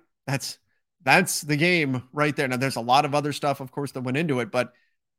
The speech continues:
that's not good enough at the free throw line. You really hurt yourself with missed free throws in this one. A D was one for five. That's not getting it done. And then you just had enough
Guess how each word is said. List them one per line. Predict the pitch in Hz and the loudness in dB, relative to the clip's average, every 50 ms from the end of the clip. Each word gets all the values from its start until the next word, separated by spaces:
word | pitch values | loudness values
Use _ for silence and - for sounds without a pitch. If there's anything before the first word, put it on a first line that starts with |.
| _ _ _ _ _ _ _ | _ _ _ _ _ _ _
that's | 123 135 143 156 143 - | 4 4 6 6 4 2
not | - 156 156 156 - 156 139 | 2 2 2 2 2 -2 -4
good | 127 151 165 | -2 0 0
enough | 156 147 143 143 147 - - | 0 0 0 0 0 -2 -4
at | 131 | -6
the | - 151 | -10 -8
free | - 151 151 143 | -6 -4 -4 -4
throw | - 139 | -4 -4
line. | 139 139 139 139 139 | -4 -2 0 0 0
You | 131 120 | -2 -2
really | 117 120 123 151 165 165 160 | -2 -2 -2 0 0 2 0
hurt | 135 127 151 147 - 147 | 0 0 -2 -4 -4 -6
yourself | 139 - 151 139 139 135 - | -6 -4 -2 -2 -4 -4 -6
with | 127 117 | -8 -6
missed | 123 135 143 139 - | -4 -2 -4 -4 -6
free | - - 143 131 | -6 -4 -4 -4
throws | - 143 139 131 123 135 | -4 -4 -4 -4 -4 -4
in | 135 | -4
this | 135 127 - - | -4 -6 -6 -4
one. | 135 131 131 131 | -2 -2 -2 -2
A | - 156 147 147 | 0 0 0 0
D | 135 139 151 147 | 2 2 2 2
was | 135 139 123 | 2 0 -2
one | 123 123 139 139 135 | -4 -2 -2 -2 -2
for | 123 - 117 | -4 -8 -8
five. | - - 151 151 147 147 147 143 139 - _ _ _ _ _ _ _ _ _ _ _ _ _ _ _ | 0 4 6 8 8 6 4 2 -2 -6 _ _ _ _ _ _ _ _ _ _ _ _ _ _ _
That's | - 151 160 156 - - | 6 6 6 6 4 0
not | 156 147 135 | 0 0 2
getting | - 147 131 131 | 2 0 0 0
it | 123 | -2
done. | - 131 131 131 131 | 0 2 2 2 2
And | 127 127 131 | 2 2 2
then | 139 147 | 2 2
you | 147 143 | 2 2
just | 139 143 - | 0 0 0
had | 151 139 139 139 127 - _ _ _ _ _ _ - | 2 2 2 2 0 -4 _ _ _ _ _ _ -2
enough | 127 135 139 151 151 | 2 4 4 4 4